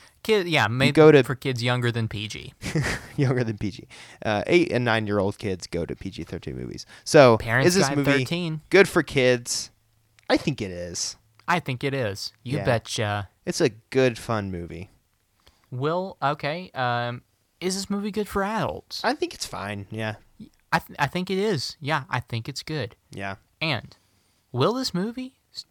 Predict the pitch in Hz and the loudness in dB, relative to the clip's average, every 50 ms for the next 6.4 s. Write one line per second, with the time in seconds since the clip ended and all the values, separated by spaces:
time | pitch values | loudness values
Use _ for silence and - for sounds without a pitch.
0 | _ - 170 208 240 220 160 131 120 120 127 117 131 180 208 240 - 359 - - | _ 10 12 12 12 12 12 10 4 0 0 2 6 8 8 8 8 6 4 2
1 | 120 131 135 160 208 226 180 127 - - 101 110 120 120 - - 104 110 117 123 | 4 4 4 4 2 0 -2 -2 -6 -8 -6 -6 -6 -8 -6 -4 -2 0 0 2
2 | 156 190 185 - 202 208 226 240 262 285 285 - - - - - - - - 104 | 2 2 2 2 2 2 2 2 0 -2 -4 -4 -10 -16 -18 -18 -10 -4 -4 -2
3 | 110 127 156 214 247 285 - - - 135 139 190 269 349 - 110 107 117 147 151 | -2 -2 -2 -4 -4 -6 -6 0 2 4 6 6 4 2 0 -4 -6 -4 -4 -4
4 | - 190 190 196 196 247 262 254 - - - 226 233 233 220 170 165 - - - | -2 -2 -2 -2 -2 -2 -4 -4 -6 -6 -4 -4 -4 -4 -4 -6 -6 -6 -4 -2
5 | 151 151 151 143 135 127 - - 123 123 117 113 113 - 135 123 117 - - 113 | -2 0 0 0 -2 -2 0 0 2 2 2 0 -4 -4 -4 -6 -4 -6 -8 -8
6 | - 120 110 113 139 202 240 | -4 -2 -2 -2 -4 -6 -10